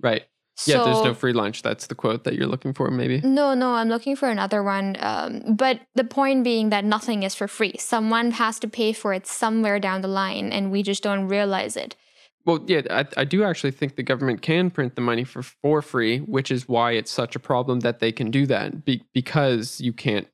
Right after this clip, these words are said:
Speaker 1: like, it, it kind of violates a physical law. And, like, Breedlove would say something like, uh, "Money is energy," or "Money is time." Um, and energy cannot be created nor destroyed.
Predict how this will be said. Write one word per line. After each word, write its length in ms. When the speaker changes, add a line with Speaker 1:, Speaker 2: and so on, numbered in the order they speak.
Speaker 1:
like, 320
it, 180
it 120
kind 160
of 100
violates 500
a 60
physical 500
law. 400
And, 200
like, 180
Breedlove 400
would 140
say 160
something 420
like, 300
uh, 180
"Money 300
is 120
energy," 380
or 140
"Money 260
is 100
time." 360
Um, 400
and 320
energy 800
cannot 540
be 460
created 480
nor 180
destroyed. 520